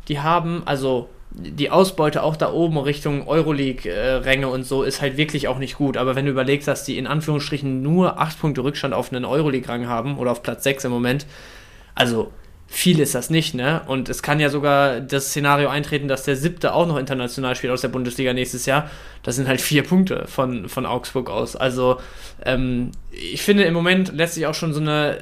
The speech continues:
relativ krasse Tendenz in der Bundesliga erkennen. Und auch wenn man die ganze Zeit gesagt hat, "Boah, geil, dass Leverkusen da jetzt irgendwie oben dabei ist und Stuttgart mischt, mitmischt" und sonst was,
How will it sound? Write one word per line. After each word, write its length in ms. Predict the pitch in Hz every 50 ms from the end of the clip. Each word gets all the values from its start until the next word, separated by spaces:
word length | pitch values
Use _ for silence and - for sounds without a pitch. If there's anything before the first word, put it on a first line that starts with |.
| - 107
relativ 520 | 131 156 165 170 165 160 - 160 147 - -
krasse 380 | - - - 170 170 - 180 175
Tendenz 420 | - 160 151 143 143 151 156 151
in 60 | 156
der 80 | 143 139
Bundesliga 460 | 127 139 156 170 160 - 160 147 139
erkennen. 440 | 117 127 127 - 143 139 143 160 156 - - - - - - - -
Und 160 | 135 131 -
auch 180 | 170 185 175
wenn 100 | 165 170
man 100 | 165 160
die 60 | 156 156
ganze 220 | 160 160 156 165
Zeit 80 | 147 131
gesagt 240 | 147 147 143 147
hat, 140 | 156 143 127
"Boah, 220 | 139 139 143 139 131
geil, 220 | 151 147 151 156
dass 160 | 147 139 147
Leverkusen 460 | 156 156 151 147 147 147 151 151 143
da 80 | 139 139
jetzt 180 | 139 135 135 -
irgendwie 200 | 143 135 131 -
oben 200 | - 147 147 143
dabei 340 | 135 131 131 139 139 147
ist 100 | 147 135
und 120 | 131 135 135
Stuttgart 320 | - 160 156 156 143 135 143
mischt, 260 | 143 139 143 - -
mitmischt" 540 | 147 139 131 147 147 147 156 147 143 - -
und 140 | 127 131
sonst 240 | - 143 151 151 -
was, 220 | 151 147 143 147